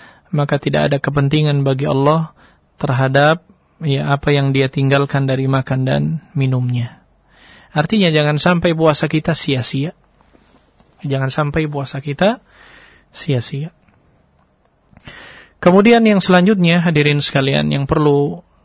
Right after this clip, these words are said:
eh, hal penting yang perlu diingatkan, yang masih banyak sebagian kaum muslimin belum mengetahuinya, adalah bahwa puasa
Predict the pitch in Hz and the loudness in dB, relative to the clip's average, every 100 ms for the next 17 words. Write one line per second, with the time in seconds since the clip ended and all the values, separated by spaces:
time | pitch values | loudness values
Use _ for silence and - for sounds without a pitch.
0 | _ - 139 143 147 170 185 - _ - | _ -6 -2 -2 -2 -4 -6 -12 _ -14
1 | - 147 - 147 151 156 143 151 135 147 | -6 -4 0 0 0 -2 -2 -4 -2 0
2 | 143 143 147 147 151 - 139 156 190 _ | 0 -2 -2 0 -2 -4 -6 -6 -12 _
3 | _ _ _ 143 139 135 - 143 151 156 | _ _ _ -8 -4 -4 -2 0 0 0
4 | 151 147 135 135 135 131 131 127 - 135 | -4 -2 -2 -2 -4 -4 -6 -6 -4 -2
5 | 151 170 156 185 202 _ _ _ _ _ | -2 -2 -2 -4 -8 _ _ _ _ _
6 | _ 156 143 139 135 131 131 123 131 135 | _ -2 0 0 -2 -4 -4 -2 -2 -2
7 | 139 156 165 175 - _ _ - - - | 0 0 0 -2 -8 _ _ -20 -20 -20
8 | - _ - 147 143 147 151 160 160 143 | -20 _ -2 2 2 4 2 2 0 0
9 | 131 139 139 147 151 190 - _ _ _ | 0 0 2 2 0 -4 -12 _ _ _
10 | _ _ _ _ - 175 151 - 139 143 | _ _ _ _ 2 4 4 2 2 2
11 | 170 190 | 0 -6